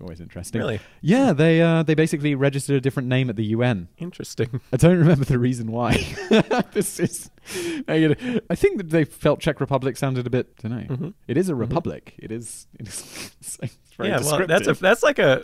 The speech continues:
Speaker 2: that's a lot of name changes 'cause you have Czechoslovakia and then you have the Czech Republic and now
Speaker 1: They
Speaker 2: Czechia. What is it?
Speaker 1: It's, it's fascinating 'cause, like, the Czech people, you know, they've existed for a long time.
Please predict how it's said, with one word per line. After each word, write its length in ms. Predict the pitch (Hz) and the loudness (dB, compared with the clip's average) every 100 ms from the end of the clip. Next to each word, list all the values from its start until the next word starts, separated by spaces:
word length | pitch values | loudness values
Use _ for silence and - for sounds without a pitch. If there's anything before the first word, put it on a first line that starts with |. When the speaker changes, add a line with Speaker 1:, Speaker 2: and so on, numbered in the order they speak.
| - | -4
Speaker 2:
that's 200 | 175 190 | -4 -2
a 40 | 208 | 2
lot 200 | 165 135 | 4 4
of 60 | |
name 260 | 135 160 226 | 2 -2 0
changes 340 | 135 117 117 | -2 -2 -2
'cause 120 | 143 | 0
you 60 | 131 | 2
have 140 | 123 | 0
Czechoslovakia 960 | - 139 135 131 117 110 - 117 143 156 | 0 -4 -2 -2 -2 -2 -4 -6 -2 -2
and 100 | 127 | -2
then 120 | 117 | -2
you 80 | 113 | -2
have 100 | 110 | -2
the 60 | 107 | -4
Czech 240 | 123 - | -6 -4
Republic 500 | 117 123 - - - | -4 -2 -2 -4 -4
and 120 | - 123 | -4 -2
now 340 | 113 - 147 _ - | -2 -4 -6 _ 0
Speaker 1:
They 380 | 170 190 139 | 2 4 2
Speaker 2:
Czechia. 100 | 120 - _ | -4 -8 _
What 180 | - 143 | -8 -6
is 80 | - | -6
it? 160 | - - - | -8 -8 0
Speaker 1:
It's, 200 | 170 - | 0 2
it's 180 | 180 - | -2 0
fascinating 540 | 196 220 156 127 113 | -2 0 0 0 0
'cause, 180 | 131 127 | 0 2
like, 140 | 135 | 2
the 80 | 139 | 0
Czech 300 | - 202 - | 0 -2 2
people, 420 | 165 175 110 95 | 0 2 2 2
you 80 | 101 | 2
know, 160 | 107 107 | 2 4
they've 200 | 127 123 | 4 4
existed 460 | 104 123 - 104 | 2 2 2 -2
for 120 | - | 0
a 40 | 107 | 2
long 240 | 110 113 | 2 0
time. 360 | 107 147 76 | 0 -2 -2